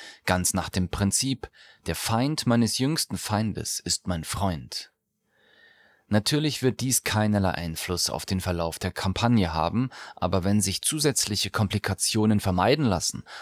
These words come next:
warum sollte man dies nicht versuchen? Mit anderen Worten, es liegt im Interesse Moskaus, dass al-Sharaa seine Anhänger unter Kontrolle hält und den Schaden minimiert, den diese sowohl den russischen Interessen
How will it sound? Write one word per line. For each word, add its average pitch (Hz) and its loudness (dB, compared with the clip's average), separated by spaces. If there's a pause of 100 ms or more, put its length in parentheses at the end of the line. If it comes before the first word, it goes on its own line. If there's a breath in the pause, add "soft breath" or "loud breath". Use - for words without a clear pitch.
(120)
warum 87 0
sollte 92 0
man 87 2
dies 85 -4
nicht 85 -4
versuchen? 90 -4 (420 soft breath)
Mit 95 2
anderen 101 2
Worten, 117 2
es - 0
liegt 135 -2
im 123 2
Interesse 107 0
Moskaus, 92 0
dass - -2
al-Sharaa 95 0
seine 95 0
Anhänger 98 0
unter 92 -4
Kontrolle 101 0
hält 90 -2 (280 loud breath)
und 101 -2
den 92 0
Schaden 87 0
minimiert, 95 2
den 85 -2
diese 101 -2
sowohl 101 2
den 95 0
russischen 101 -2
Interessen 104 -4